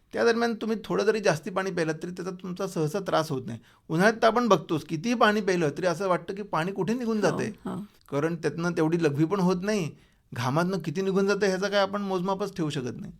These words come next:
Speaker 1: त्यामुळे उन्हाळ्यात एक परवानगी आहे,
Speaker 2: हम्म.
Speaker 1: पण अन्य वेळेला नाही. दुसरं मला पाण्यामध्ये आणखीन एक सांगावंसं वाटेल की हल्ली बहुतांश घरातनं फ्रीज आलेले आहेत. माठ हा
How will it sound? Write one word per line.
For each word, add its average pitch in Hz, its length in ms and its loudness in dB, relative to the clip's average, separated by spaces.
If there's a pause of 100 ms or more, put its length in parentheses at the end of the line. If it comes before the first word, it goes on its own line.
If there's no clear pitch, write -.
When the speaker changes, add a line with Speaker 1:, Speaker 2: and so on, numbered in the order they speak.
(120)
Speaker 1:
त्यामुळे 196 280 -2
उन्हाळ्यात 185 400 2
एक 247 140 -4
परवानगी 180 400 2
आहे, 113 160 -4
Speaker 2:
हम्म. - 360 -10
Speaker 1:
पण 185 120 0
अन्य 180 340 0
वेळेला 196 300 4
नाही. 113 260 -2 (380)
दुसरं 156 320 2
मला 226 200 2
पाण्यामध्ये 202 500 2
आणखीन 190 260 0
एक 190 80 -6
सांगावंसं 170 420 0
वाटेल 165 300 -2
की 190 60 -4
हल्ली 165 420 -2
बहुतांश 180 500 0
घरातनं 180 540 -2
फ्रीज 202 200 0
आलेले 135 260 2
आहेत. - 100 -12 (260)
माठ 135 320 2
हा 175 320 2